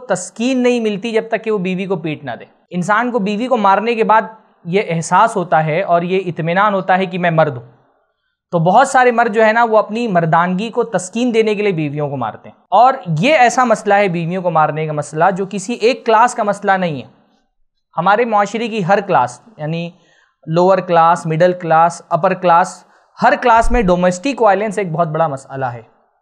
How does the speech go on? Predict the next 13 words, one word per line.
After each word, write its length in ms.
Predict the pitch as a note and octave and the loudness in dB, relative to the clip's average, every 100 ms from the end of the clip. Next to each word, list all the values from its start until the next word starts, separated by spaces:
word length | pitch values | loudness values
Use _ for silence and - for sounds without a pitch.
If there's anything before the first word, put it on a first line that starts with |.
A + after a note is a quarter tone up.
| _ | _
बीवियों 320 | D#3+ E3 G#3 G3+ | -6 -4 -4 -2
को 240 | G#3 A3 A3+ - _ _ _ | 0 0 -2 -14 _ _ _
पीट 220 | G#3+ C4+ G#3+ | 0 0 2
देना 380 | F#3+ F#3+ G3 A3 | 2 2 2 0
हमारे 360 | E3+ E3 F#3 | 0 0 0
माशरे 400 | F3 D#3 D#3 E3 | -2 -4 -4 -6
में 300 | F3 F#3+ G#3+ - _ _ _ | -6 -6 -8 -16 _ _ _
मर्दानगी 560 | D3 D#3+ D#3 D#3+ D#3+ F#3+ | -4 0 0 0 -2 -4
की 100 | E3+ | -2
अलामत 400 | C#3 C3+ C#3 C#3 | 0 -2 -4 -10
समझा 280 | A#2+ A#2 A2+ | -14 -14 -12
जाता 260 | G#2+ G2+ | -14 -16
है। 120 | G2+ | -20